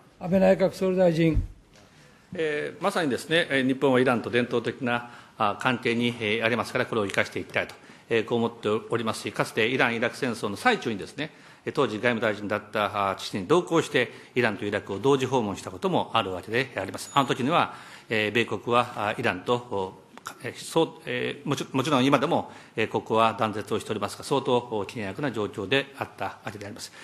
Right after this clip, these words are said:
Speaker 2: えー、そこでですね、えー、この敷設について、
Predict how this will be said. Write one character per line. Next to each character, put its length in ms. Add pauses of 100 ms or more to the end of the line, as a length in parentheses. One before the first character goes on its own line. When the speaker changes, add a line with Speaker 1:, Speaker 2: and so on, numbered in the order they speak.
(220)
Speaker 2:
え 60
ー、 20
そ 100
こ 100
で 100
で 100
す 120
ね、 200 (320)
え 380
ー、 40
こ 60
の 220 (320)
敷 120
設 220
に 100
つ 100
い 80
て、 160